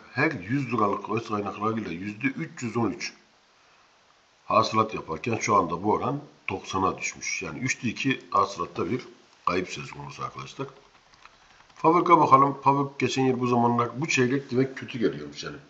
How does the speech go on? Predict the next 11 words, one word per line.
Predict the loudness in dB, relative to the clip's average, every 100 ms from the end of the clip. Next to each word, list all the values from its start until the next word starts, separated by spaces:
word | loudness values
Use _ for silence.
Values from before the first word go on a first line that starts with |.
| _ -8
Değil | -4
mi? | -4
Eksi | -2 0 -2
eksi. | -2 -4 -4 -10 -20 _ -20 -20 -20 -20 -20 -6
Eksi | -6 -2 -2 2
on | 6 8 8 4 -2 -10
nokta | -10 -4 -2
yetmiş | -2 -4 -10
dokuz | -4 -2 0
oranda, | 0 0 -4 -10 -14 -20 _ _ _ _ _ _
e, | -10